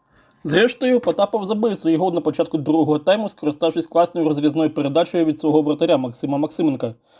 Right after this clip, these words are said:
Зазначимо, що Потапов був найбільш активним гравцем у складі два Т на початку другого тайму. Сімдесят сьомий номер салатово-чорних мав ще дві реальних нагоди для того, щоб зрівняти рахунок, але не зміг змусити Барабана капітулювати вдруге.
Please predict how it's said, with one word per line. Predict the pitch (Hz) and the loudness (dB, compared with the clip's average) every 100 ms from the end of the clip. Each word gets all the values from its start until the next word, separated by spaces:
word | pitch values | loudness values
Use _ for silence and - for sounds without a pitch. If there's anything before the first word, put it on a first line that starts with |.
| _ - | _ 0
Зазначимо, | 151 214 240 240 | 2 2 0 -2
що | 233 220 | -2 -4
Потапов | 208 220 214 202 | -2 0 0 -2
був | 208 202 | -4 -4
найбільш | 214 233 - | -2 -2 -2
активним | 233 - 254 196 | -8 -2 0 2
гравцем | 160 160 175 160 | 2 2 2 -2
у | |
складі | - 165 147 | 0 0 2
два | 156 | 0
Т | 165 | 0
на | 190 | -4
початку | 165 147 165 165 | -2 -2 -4 -4
другого | 143 147 165 | 0 2 4
тайму. | 170 165 139 123 _ _ _ | 6 4 4 -8 _ _ _
Сімдесят | - 214 233 269 | -8 -4 -4 -2
сьомий | 294 254 | -2 0
номер | 254 247 | 2 2
салатово-чорних | 220 214 214 185 - 208 208 202 | 2 -2 -2 -6 -2 -2 -2 -2
мав | 180 | -2
ще | 175 208 | -2 -4
дві | 165 175 | -2 2
реальних | 170 156 156 151 | 4 4 2 0
нагоди | 160 151 175 202 | 0 0 0 -2
для | 165 | -2
того, | 156 165 165 | 0 2 0
щоб | 165 156 | 0 -4
зрівняти | 160 170 165 | -2 -2 0
рахунок, | 151 175 220 220 | -2 -2 -4 0
але | 180 | 0
не | 175 | 0
зміг | 156 196 196 | -2 -4 -2
змусити | 160 147 180 - 175 | -2 0 -4 -4 0
Барабана | 156 151 147 170 | 2 4 2 2
капітулювати | 156 151 147 139 151 | -2 -4 -2 -2 -2
вдруге. | 139 156 170 131 | -4 -2 0 0